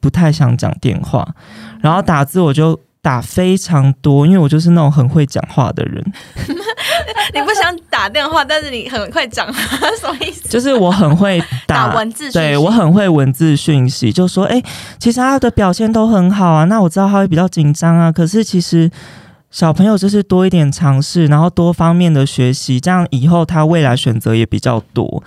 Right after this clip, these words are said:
Speaker 1: 即便他是害怕表现不好，我都总觉得总比他没有踏出去来的好，因为他体验过。然后就会跟家长一来一回，可是他的家长就说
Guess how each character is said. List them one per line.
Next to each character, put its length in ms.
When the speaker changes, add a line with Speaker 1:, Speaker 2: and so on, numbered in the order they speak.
Speaker 1:
即 120
便 160
他 140
是 100
害 220
怕 200
表 180
现 200
不 160
好， 160
我 100
都 140
总 260
觉 220
得 240
总 200
比 120
他 160
没 120
有 120
踏 180
出 220
去 220
来 180
的 160
好， 220
因 80
为 60
他 120
体 200
验 280
过。 240
然 120
后 60
就 60
会 100
跟 140
家 200
长 120
一 120
来 200
一 120
回， 200
可 120
是 60
他 140
的 120
家 140
长 120
就 100
说 320